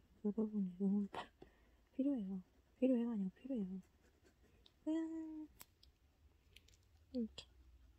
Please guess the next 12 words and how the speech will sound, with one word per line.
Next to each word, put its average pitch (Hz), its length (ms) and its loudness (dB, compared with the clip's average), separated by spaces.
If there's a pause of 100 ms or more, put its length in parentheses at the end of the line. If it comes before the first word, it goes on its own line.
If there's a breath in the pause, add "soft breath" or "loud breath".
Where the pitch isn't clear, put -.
(320)
여기도 220 240 6
망할까봐 202 480 2
겁나. 180 240 -2
여기 175 120 -2
잘, 196 200 -2
잘 196 180 2
됐는데. 196 280 -2 (2250)
위에가 202 580 2 (100)
제일 196 140 2
잘 - 180 -4
돼가지고 185 520 0
지금. - 140 -20